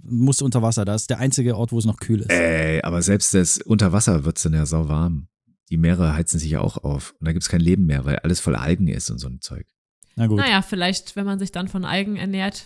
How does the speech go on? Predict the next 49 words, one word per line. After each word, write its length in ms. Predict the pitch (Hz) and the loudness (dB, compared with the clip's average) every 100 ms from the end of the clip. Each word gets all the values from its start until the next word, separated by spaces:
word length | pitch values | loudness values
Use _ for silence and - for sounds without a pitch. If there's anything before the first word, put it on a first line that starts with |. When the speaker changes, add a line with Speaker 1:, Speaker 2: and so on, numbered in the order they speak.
| - | -10
Speaker 3:
wenn 140 | 196 | -2
man 100 | 202 | 0
die 80 | 202 | 0
Menschen 300 | 196 220 196 | -2 -4 -2
auch 180 | - 247 | 2 4
noch 160 | 262 220 | 4 2
von 140 | 220 | 0
Algen 260 | 180 233 220 | 2 2 0
ernährt. 440 | 190 196 202 220 - 320 - - | -2 4 4 4 0 -2 2 2
<laughs> 340 | - - _ | 2 -8 _
Aber 200 | 190 208 | 4 6
okay, 400 | 220 294 233 156 - | 4 4 4 2 2
also 420 | 196 196 202 202 | 2 4 4 4
je 200 | 190 233 | 2 2
nachdem, 320 | 254 240 226 202 | 2 2 0 2
wie 60 | |
man's 260 | 202 180 - | 2 0 0
meint. 400 | 185 185 269 - | 2 4 2 0
Also 200 | - 190 185 | 0 2 2
ich 100 | 208 | 2
würd 120 | 208 | 0
jetzt 180 | 208 - | 0 2
sagen, 480 | 196 226 254 247 - - _ _ _ 180 | 2 2 0 -4 -6 -20 _ _ _ 0
wissenschaftlich 880 | 226 254 214 208 - 208 220 - - | 0 0 2 0 0 0 0 -2 -10
korrekt 600 | - 190 202 240 - 175 | -2 0 2 0 -4 -4
wäre 340 | 180 202 240 - | 0 0 -2 -4
es, 320 | 247 285 190 | -6 -6 -2
wenn 160 | 202 | -2
wir 100 | 196 | 0
sagen, 280 | 190 180 202 | 0 0 0
okay, 420 | 180 - 208 208 | -4 -4 0 0
die 100 | 190 | 0
leben 260 | 190 214 196 | -2 -2 -2
irgendwie 260 | 170 190 - | -2 -2 -2
unter 200 | 180 170 | -2 -2
Wasser 540 | 175 - 190 180 - | -2 0 0 0 -4
und, 640 | - 175 175 175 170 - - | -2 0 0 -2 -4 -6 -6
äh, 340 | 170 165 160 - - | -4 -2 -4 -8 -18
in 280 | - - 180 | -20 -6 -2
so 80 | 165 | -2
einer 160 | 170 156 | 0 0
Art 240 | 160 165 | 0 -2
Raumanzug, 480 | 165 190 190 208 - _ | 0 0 -2 -6 -8 _
Taucheranzug, 580 | - 147 156 160 - 170 - | -8 -6 -4 -8 -6 -8 -4
in 100 | 165 | -2
so 60 | |
einer 100 | 160 | 0
Art 140 | 139 160 | -2 0
Taucheranzug. 580 | 185 185 165 202 226 | -2 0 -4 -4 -6